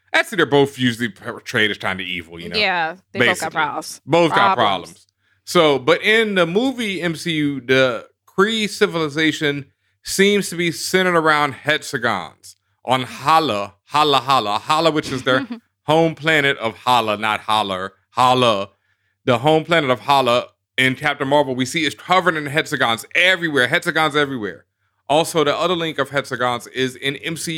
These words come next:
Speaker 1: U, whenever somebody makes a space jump, which we saw a lot of in Guardians of the Galaxy, in Guardians two, actually, um, they'll make a jump, the, the ship will be flying through space, it'll hit a certain point,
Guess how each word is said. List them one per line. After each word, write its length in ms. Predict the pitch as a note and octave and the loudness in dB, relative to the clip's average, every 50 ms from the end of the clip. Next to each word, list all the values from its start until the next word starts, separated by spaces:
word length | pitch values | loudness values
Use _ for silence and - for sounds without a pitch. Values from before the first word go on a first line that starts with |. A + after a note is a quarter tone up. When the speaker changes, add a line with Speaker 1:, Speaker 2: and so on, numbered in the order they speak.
| D#3+ | -2
Speaker 1:
U, 120 | D#3+ D3+ C3+ | -2 0 0
whenever 440 | C#3 C#3+ A#2 C#3+ E3 D#3+ E3+ F3 | 0 0 0 0 0 0 -2 -6
somebody 360 | D#3+ - E3+ D#3 D3 C#3+ C#3+ C#3 | -4 -4 -6 -2 0 0 0 0
makes 240 | C3 C3 B2+ - | 0 -2 -2 -2
a 80 | A#2 G#2 | -4 -10
space 440 | - - - _ C#3+ D3 C#3 C3+ - | -12 -12 -2 _ 2 2 2 0 -2
jump, 300 | - B2 G#2 G2+ F#2+ - _ _ _ _ _ _ _ _ | -4 -4 -4 -4 -6 -14 _ _ _ _ _ _ _ _
which 200 | B2+ C3 C3 - | 0 0 0 0
we 60 | C#3+ | -4
saw 280 | C#3 - F3+ D#3+ D3+ C3 | 0 2 2 4 4 4
a 20 | |
lot 300 | A#2+ A#2 C3 C#3 D3+ E3 | 2 2 2 2 4 4
of 140 | E3 D#3 C3+ C#3+ | 2 2 0 -4
in 100 | B2+ A2+ | -8 -2
Guardians 460 | A#2+ B2 B2 B2 A#2+ A#2+ A#2 G#2+ G#2+ | 0 2 2 2 0 -2 -4 -4 -4
of 60 | G#2+ | -6
the 60 | G#2 | -4
Galaxy, 760 | G2 G#2+ A#2 A#2+ A#2+ A2 G2+ - - - - G#2+ F#2 F#2 - _ _ _ _ _ _ | -2 0 0 0 0 0 -4 -8 -10 -16 -14 -14 -14 -16 -18 _ _ _ _ _ _
in 180 | - A2+ A#2 G#2 | -6 -4 -2 2
Guardians 440 | C3 B2+ B2 A#2+ A#2 G#2+ G#2 - | 4 4 4 2 0 -4 -6 -8
two, 400 | - - D3+ B2 G#2 F#2 D#2+ - _ _ | -4 -2 -2 -2 -2 -4 -8 -12 _ _
actually, 500 | A2 A2 G#2 F#2+ - - G2+ G2 F#2+ F2+ _ _ _ _ _ _ _ _ _ | -2 -2 -2 -2 -6 -10 -12 -12 -12 -12 _ _ _ _ _ _ _ _ _
um, 460 | C3 B2 A#2+ A#2 A2+ A2+ A2 G2+ G2+ - _ _ _ _ _ _ _ _ - | 0 2 2 4 2 2 0 -2 -6 -16 _ _ _ _ _ _ _ _ -2
they'll 200 | B2+ C3+ C3+ C3+ | 2 2 2 4
make 220 | D3+ F3+ F#3 F3+ | 2 2 2 2
a 80 | D#3+ C3 | 0 -2
jump, 300 | - - E3 E3 D3+ C#3+ | 2 2 0 0 2 4
the, 300 | C#3+ C3 C3 C3 A2+ - _ | 4 4 4 2 0 -4 _
the 100 | C3 B2+ | -2 -2
ship 200 | - - G3 E3 | 0 0 -2 -2
will 80 | E3 | -2
be 100 | D3 D3 C#3+ | -4 -4 -4
flying 380 | - _ _ D#3 D3+ D#3 D3 | -6 _ _ 0 0 0 0
through 80 | C#3 C3+ | -2 -8
space, 340 | C3+ - - C#3+ C#3+ C#3 C#3 | -8 -2 2 2 2 2 0
it'll 120 | C3+ B2+ B2 | -2 -2 0
hit 160 | D3 E3+ E3+ | 2 2 0
a 60 | D3+ | 0
certain 260 | - F#3 D#3+ C3+ C#3 | 0 -2 -4 -4 -4
point, 320 | C3+ - E3 D#3+ D#3+ - | -6 -4 -2 -2 -2 -4